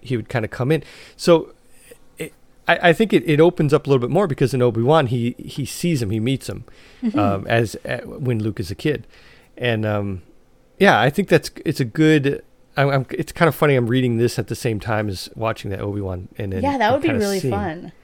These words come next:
Speaker 2: And I wonder how much they took from those books, from the expanded universe, I guess they call it, to apply to the show.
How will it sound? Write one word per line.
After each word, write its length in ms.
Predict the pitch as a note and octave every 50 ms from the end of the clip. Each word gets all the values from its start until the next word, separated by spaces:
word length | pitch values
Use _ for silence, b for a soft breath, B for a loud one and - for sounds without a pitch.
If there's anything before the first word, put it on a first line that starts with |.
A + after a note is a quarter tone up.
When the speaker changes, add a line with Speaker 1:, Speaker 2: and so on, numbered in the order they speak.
| _ _
Speaker 2:
And 80 | G#3+ G#3+
I 40 | A3+
wonder 200 | B3 C#4+ D4+ F#4
how 140 | D#4 D#4+ D#4
much 260 | C4 A#3 G#3 - -
they 100 | - A3+
took 280 | A3 - A3+ A3+ A3+ -
from 400 | - - F#3+ F3 F3+ F3+ F3+ F3
those 240 | F3 F3 F#3+ F3 -
books, 520 | - F3+ F3 - - - - - - - _ _
from 180 | - G#3 G3
the 40 | F#3+
expanded 480 | F3+ - - - G3 F3 F3 F3 F3 E3+
universe, 340 | E3+ E3 D#3+ D#3+ F#3 - -
I 40 | F3+
guess 140 | F3+ F3 -
they 100 | - F#3
call 200 | - G3 F3+ F3
it, 160 | F3+ F3+ -
to 160 | - G#3+ G3+
apply 320 | F#3+ F3 - G3+ F#3 F3+ F#3
to 100 | F3+ F3+
the 100 | F3 F3
show. 380 | - - F#3+ F#3 F#3 - G#3